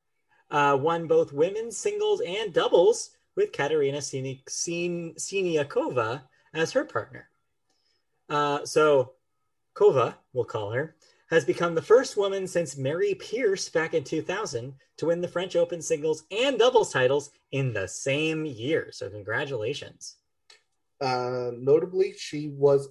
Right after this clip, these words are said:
Speaker 2: unranked as the singles. Typically, she's a doubles partner. She's a doubles player, but she entered as a singles and
Speaker 1: Yeah.
Speaker 2: won.
Speaker 1: And,
Speaker 2: So
Speaker 1: and
Speaker 2: we know
Speaker 1: made
Speaker 2: who's
Speaker 1: pants.
Speaker 2: carrying that team.
Speaker 1: Yeah, wow. <laughs> It turns out. And then meanwhile, in, uh,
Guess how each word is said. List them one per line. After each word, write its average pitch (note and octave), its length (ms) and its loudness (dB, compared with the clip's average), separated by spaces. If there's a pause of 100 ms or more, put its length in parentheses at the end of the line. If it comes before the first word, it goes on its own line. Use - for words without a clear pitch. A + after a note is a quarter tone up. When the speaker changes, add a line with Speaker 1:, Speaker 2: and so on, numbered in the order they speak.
(100)
Speaker 2:
unranked C#3+ 800 -4 (300)
as A#2+ 340 2
the B2 240 -8
singles. A2 560 -10
Typically, D3 240 2
she's C#3 220 -4
a A#2 100 2
doubles A#2+ 300 -4
partner. E3+ 440 -12 (540)
She's B2 160 -12
a - 20 -12
doubles A#2+ 280 -4
player, E3 320 0 (400)
but A#2 300 4 (120)
she B2+ 280 -4
entered B2+ 240 4
as A2+ 80 -2
a A2 40 -10
singles G3 380 0 (120)
and F3 300 -4
Speaker 1:
Yeah. F3 100 -10
Speaker 2:
won. G3 480 -12
Speaker 1:
And, A2+ 120 -10
Speaker 2:
So B2+ 240 4
Speaker 1:
and A#2 160 -10 (240)
Speaker 2:
we B2+ 100 -6
know E3 160 6
Speaker 1:
made E3+ 80 2
Speaker 2:
who's G3 160 -2
Speaker 1:
pants. F3 140 2
Speaker 2:
carrying G3 300 0
that B3 220 0
team. E3+ 300 -12 (380)
Speaker 1:
Yeah, F#3 320 -4 (100)
wow. C#3+ 380 -2
<laughs> F3 60 -16
It D#3+ 260 2
turns E3 280 -4
out. C3+ 380 -8 (960)
And G4+ 100 0
then G#4+ 120 2
meanwhile, G#4 420 2
in, E3+ 420 -2
uh, D3 520 -4